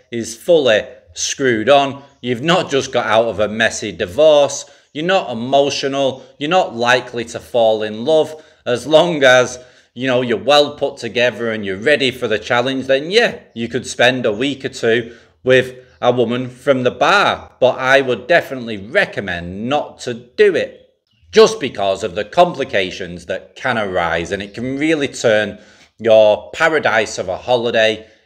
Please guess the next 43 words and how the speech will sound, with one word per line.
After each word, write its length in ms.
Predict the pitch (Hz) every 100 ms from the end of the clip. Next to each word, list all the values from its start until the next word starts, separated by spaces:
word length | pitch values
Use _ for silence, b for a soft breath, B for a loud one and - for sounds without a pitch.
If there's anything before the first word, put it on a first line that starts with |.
| B
into 600 | 135 117 - 107 92 87 -
a 180 | 101 87
hellish 500 | - 143 147 - -
one. 220 | 101 85 - _ _ - 855 762 719 - - _ _ _ -
Now, 140 | 156
I 80 | 170
do 240 | 170 226
feel 340 | 165 156 139 139
like 300 | 127 127 131
if 160 | -
this 240 | 180 151 -
guy 340 | 123 113 113
knew 320 | 113 131 143
the 100 | 107
score, 560 | 101 - 113 110 107 104
a 60 | 107
lot 320 | 113 135 107
of 60 |
the 80 | 104
problems 600 | - 120 107 107 101 92
that 120 | 123 110
he 120 | 92
had 440 | 101 98 90 87
wouldn't 340 | 113 120 107 95
have 260 | 107 -
happened. 560 | - 135 - 117 104 92 B B
Yes, 420 | - 123 170 165 120
it 180 | 110
is 280 | 151 156 135
bad 380 | - 120 131 -
to 120 | -
get 320 | 104 107 -
two 320 | - 147 151 147
girls 400 | 113 117 131 -
from 220 | 117 101
the 80 | 92
same 560 | - 143 151 151 123
bar 360 | 90 110 104 127
that 120 | 120
you're 140 | 101 92
constantly 640 | - 147 143 139 113 113
going 440 | 92 127 117 117 110
to 420 | 117 110 95